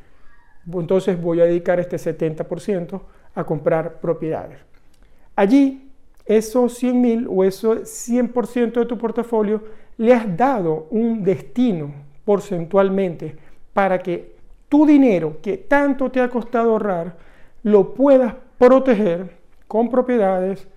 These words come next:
con fondos, con acciones y con criptos,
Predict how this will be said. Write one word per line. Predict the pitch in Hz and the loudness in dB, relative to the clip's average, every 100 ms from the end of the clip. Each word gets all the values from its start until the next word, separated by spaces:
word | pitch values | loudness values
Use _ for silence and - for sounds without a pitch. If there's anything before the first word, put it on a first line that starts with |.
| - - - | -20 -20 -16
con | - 240 240 | 4 4 4
fondos, | 240 190 175 175 185 180 - - | 2 -2 -2 -4 -6 -6 -12 -18
con | - 240 247 | 2 2 2
acciones | 240 214 185 175 175 175 - - - - - | -4 -2 -2 -2 -4 -6 -12 -20 -20 -20 -6
y | 262 254 269 - - - - - - - - - | 0 2 2 -4 -18 -20 -20 -20 -20 -20 -20 -8
con | - 226 | 0 0
criptos, | 226 185 156 - 180 180 | 0 -4 -4 -2 -2 -4